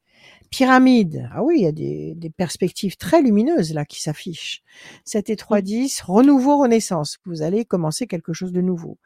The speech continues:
Speaker 1: Vingt-six, six et deux, huit. <clears throat> Encore faut-il le provoquer. Le huit,
Speaker 2: Oui.
Speaker 1: nécessité d'agir. Six et deux, huit de, du vingt-six. Un, deux, trois,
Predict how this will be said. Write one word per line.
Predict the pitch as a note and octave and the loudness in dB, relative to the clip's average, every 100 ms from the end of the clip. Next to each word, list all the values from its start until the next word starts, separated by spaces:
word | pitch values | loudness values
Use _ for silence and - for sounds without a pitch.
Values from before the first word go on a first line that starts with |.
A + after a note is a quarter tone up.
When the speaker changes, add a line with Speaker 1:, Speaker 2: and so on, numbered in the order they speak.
| _ - _ | _ -20 _
Speaker 1:
Vingt-six, | E3 E3 D#3 A3+ | -6 -4 -4 -6
six | A#3 G3+ - | -6 -8 -8
et | F3+ | -6
deux, | F3 | -6
huit. | F3+ B3 - - _ - _ - | -4 -6 -8 -20 _ -20 _ 2
<clears throat> | B3+ G3+ | 4 4
Encore | D#3 - G3 | 2 -2 -4
faut-il | - - G#3 | -6 -6 -2
le | F3+ | -2
provoquer. | - E3+ G3 G3+ E3 D#3 _ _ _ _ | -2 -2 -2 -4 -8 -14 _ _ _ _
Le | E3 | -6
huit, | F3 F#3+ - - | -4 -4 -8 -10
Speaker 2:
Oui. | D#3+ | -6
Speaker 1:
nécessité | F#3+ - - E3 | -6 -8 -10 -8
d'agir. | F3 F3 D#3 | -8 -8 -10
Six | - F#3 - | -10 -10 -8
et | |
deux, | D#3+ | -6
huit | D#3 F3 | -6 -6
de, | E3+ D3+ | -8 -10
du | D3+ E3 | -10 -10
vingt-six. | C#3+ D3+ E3 - | -10 -10 -14 -14
Un, | - F#3 C3+ - | -10 -8 -8 -12
deux, | D3 D#3 | -10 -10
trois, | C#3+ - - E3+ | -12 -20 -12 -10